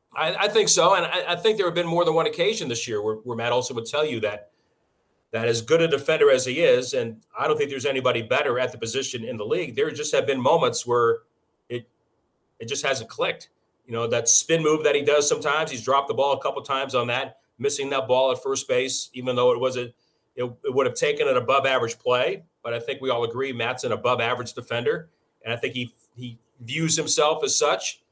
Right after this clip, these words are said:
Uh, certainly after the game, you could see his disappointment on the Zoom when he was asked about it. You know, it just, the, the thing that's good about Matt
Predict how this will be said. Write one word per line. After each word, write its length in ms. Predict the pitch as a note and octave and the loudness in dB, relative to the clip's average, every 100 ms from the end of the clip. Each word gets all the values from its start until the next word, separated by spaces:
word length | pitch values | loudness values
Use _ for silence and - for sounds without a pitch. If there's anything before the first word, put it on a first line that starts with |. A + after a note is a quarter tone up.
| _ _ _ - | _ _ _ -8
Uh, 320 | A2+ A2 A2+ - | -2 -2 -4 -8
certainly 380 | - F3+ D#3+ C#3+ | -2 2 4 2
after 180 | D3 C#3 | 2 -2
the 80 | |
game, 240 | B2 C#3+ C#3+ | 0 0 0
you 60 | |
could 140 | C3+ A#2+ | -4 -4
see 140 | - | -2
his 120 | C3+ | -2
disappointment 600 | A#2 D3 B2+ - D3+ C#3+ | -2 -2 -2 -2 -2 0
on 100 | A#2 | -2
the 80 | A2 | -2
Zoom 280 | A2 D3+ E3+ | -2 -2 -2
when 100 | A#2+ | -2
he 40 | |
was 120 | A2+ A#2 | 0 0
asked 300 | D3+ E3 B2+ | -2 -2 -4
about 260 | G#2 G2+ | -4 -2
it. 140 | C3 B2 | -4 -6
You 80 | |
know, 120 | B2+ B2 | -6 -4
it 100 | B2 | -4
just, 220 | C3 _ _ _ _ _ _ _ _ _ - | -10 _ _ _ _ _ _ _ _ _ -14
the, 100 | - | -2
the 80 | D3+ | -2
thing 300 | F3+ C4 A3+ | 2 0 2
that's 320 | E3 D3+ - | 0 0 -2
good 180 | A#2+ G3 | 0 4
about 400 | D#3+ D3+ C#3 B2+ | 4 6 4 2
Matt 400 | B2 B2 G2+ | -2 -2 -4